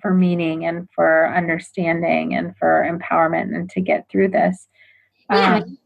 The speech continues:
Speaker 2: you don't have to run an organization in order to feel empowered or to find your voice. I think just simply finding your voice either within your own family or
Speaker 1: Yeah.
Speaker 2: finding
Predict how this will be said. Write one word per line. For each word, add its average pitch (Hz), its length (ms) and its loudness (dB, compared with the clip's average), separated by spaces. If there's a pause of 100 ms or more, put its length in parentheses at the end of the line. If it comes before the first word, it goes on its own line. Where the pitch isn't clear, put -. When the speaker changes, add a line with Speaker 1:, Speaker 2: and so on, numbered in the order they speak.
(140)
Speaker 2:
you 311 120 -4
don't 359 200 0
have 269 120 -2
to 233 120 -2
run 202 160 4
an 196 120 2
organization 175 720 -2
in 165 140 -4
order 170 260 -2
to 165 280 -4
feel 170 240 -2
empowered 160 680 -2
or 170 100 0
to 170 80 -4
find 165 340 0
your 165 100 0
voice. 160 380 0
I 190 40 2
think 190 240 2
just 190 160 0
simply 185 280 0
finding 170 360 0
your 170 140 -2
voice 165 320 0
either 165 220 -2
within 160 300 -2
your 160 140 -2
own 156 240 -2
family 170 680 0 (280)
or 170 100 -12
Speaker 1:
Yeah. 175 140 4
Speaker 2:
finding 180 160 4